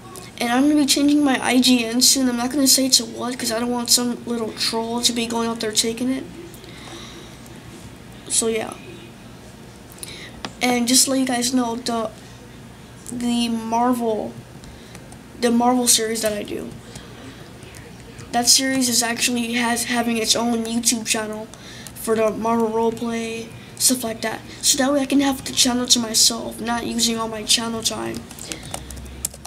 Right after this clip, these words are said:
on stuff like, I could be doing stuff like more factions, more Habbo Hotel films.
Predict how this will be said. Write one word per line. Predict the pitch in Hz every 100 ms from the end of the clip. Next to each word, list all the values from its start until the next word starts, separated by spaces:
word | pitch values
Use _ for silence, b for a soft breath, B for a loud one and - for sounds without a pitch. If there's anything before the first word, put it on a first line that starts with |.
| - -
on | 208 214
stuff | - 226 220
like, | 226 220 220 214 B B B B B B - - - - - - - - - - - - B B B B - - - - - - - - - - - -
I | - 247
could | 262 247
be | 247
doing | 247 240
stuff | - 254
like | 240 226
more | 226 233 233
factions, | - 226 226 - 214 208 - - - - B B B B B B B B - - - -
more | 202 233 240 240
Habbo | 254 240 240 233 226
Hotel | 220 214 240 226 220
films. | 220 214 58 - - -